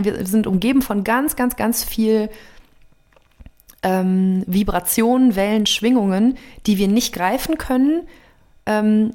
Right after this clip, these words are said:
mit denen wir aber nicht streiten. Also wir, also wir streiten nicht ständig mit dem Licht und sagen, „Du bist aber nicht greifbar, ob du wohl existierst.“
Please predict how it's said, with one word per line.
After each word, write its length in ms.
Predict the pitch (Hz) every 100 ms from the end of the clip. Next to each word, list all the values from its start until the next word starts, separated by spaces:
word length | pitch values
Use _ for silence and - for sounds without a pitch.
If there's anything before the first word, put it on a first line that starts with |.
| - - -
mit 180 | 220
denen 140 | 240 233
wir 80 | 214
aber 100 | 208
nicht 180 | 202
streiten. 540 | - - 220 220 - -
Also 180 | 170 180
wir, 140 | 185
also 160 | 185 170
wir 300 | - 185 196
streiten 320 | - 208 208
nicht 160 | 196
ständig 260 | - 208 -
mit 100 | 208
dem 120 | 190
Licht 260 | 190 247 -
und 140 | 196
sagen, 260 | 185 165 180
„Du 100 | 190
bist 160 | -
aber 140 | 147 147
nicht 220 | 156 -
greifbar, 500 | - 160 - 143 123
ob 200 | - -
du 140 | 180
wohl 140 | 185 185
existierst.“ 920 | - - 190 - 220 196 - - -